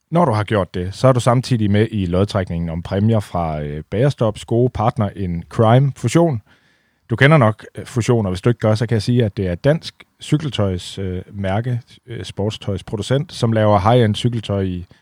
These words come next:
Økotex-kvalitet. Tøj, som, øh, tilmed er produceret her i E U. Fusion sigter mod at lave tøj, som holder i en årrække og har nogle egenskaber, som gør,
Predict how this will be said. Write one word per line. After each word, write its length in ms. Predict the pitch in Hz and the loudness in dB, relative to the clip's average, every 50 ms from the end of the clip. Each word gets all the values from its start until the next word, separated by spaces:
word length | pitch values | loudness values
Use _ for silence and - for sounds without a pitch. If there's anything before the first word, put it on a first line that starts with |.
| _ _ _ _ _ - | _ _ _ _ _ 0
Økotex-kvalitet. 1040 | 123 120 135 - - 104 92 - - - 104 95 92 92 - - 104 92 85 - _ _ - _ _ _ _ _ _ _ _ - | 0 2 0 0 -2 -6 -8 -8 -6 -6 -4 -4 -4 -6 -6 -6 -6 -6 -6 -10 _ _ -20 _ _ _ _ _ _ _ _ 2
Tøj, 180 | 120 120 123 | 4 4 4
som, 280 | 117 - 117 104 101 95 | 4 4 2 2 2 0
øh, 200 | 92 90 87 82 | 0 -2 -2 -2
tilmed 360 | - 131 131 131 127 120 123 | 0 2 2 4 4 2 2
er 180 | 120 104 92 87 | 0 -4 -6 -6
produceret 440 | - - 107 95 - 123 113 101 | -6 -6 -6 -2 0 0 0 2
her 160 | 92 107 104 95 | 2 0 0 0
i 300 | 95 92 87 80 90 - - | -2 -4 -6 -8 -12 -8 -4
E 160 | 120 123 117 110 | -2 0 0 0
U. 100 | 110 110 _ _ _ _ _ _ _ _ _ _ _ _ _ _ | -2 -4 _ _ _ _ _ _ _ _ _ _ _ _ _ _
Fusion 320 | - - - 135 127 123 104 | -8 -2 0 2 2 2 2
sigter 280 | - 123 117 - - | 0 -2 -2 -2 0
mod 140 | 98 107 101 | 2 2 2
at 60 | 92 | 4
lave 140 | 90 90 87 | 2 0 0
tøj, 240 | - - 104 110 113 | 2 2 4 4 4
som 280 | - - 95 90 90 | 4 2 -2 -2 -2
holder 300 | 82 82 113 143 156 127 | 0 4 6 6 6 6
i 140 | 87 92 92 | 2 2 0
en 60 | 90 | 0
årrække 500 | 98 98 101 113 110 101 98 98 95 110 | 0 2 2 2 2 2 0 0 0 0
og 80 | 95 87 | 0 0
har 180 | 90 120 117 113 | 0 -2 -2 -2
nogle 300 | 98 95 90 90 90 82 - | -2 -2 -2 -4 -4 -6 -4
egenskaber, 600 | 147 156 170 160 - - 113 98 82 - 73 - _ | -2 0 0 0 -2 -4 -6 -6 -6 -8 -12 -14 _
som 240 | - - 110 101 92 | -8 -4 -2 -2 -2
gør, 260 | - 104 104 110 110 | 0 -2 -2 -2 -2